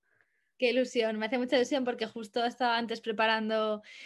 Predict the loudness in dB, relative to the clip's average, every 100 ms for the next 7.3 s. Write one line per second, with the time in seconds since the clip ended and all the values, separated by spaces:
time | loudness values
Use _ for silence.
0 | -20 -6 -2 0 2 2 0 2 2 0
1 | 0 2 4 4 2 2 0 -2 -2 -2
2 | -2 -4 -4 -4 -8 -8 -6 -6 0 2
3 | 2 0 0 -2 0 0 0 0 0 0
4 | -2 0 2 2 2 0 0 -2 -2 -2
5 | 0 -2 -2 -4 -2 0 2 2 2 0
6 | -2 -6 -2 0 0 0 2 2 2 0
7 | 0 0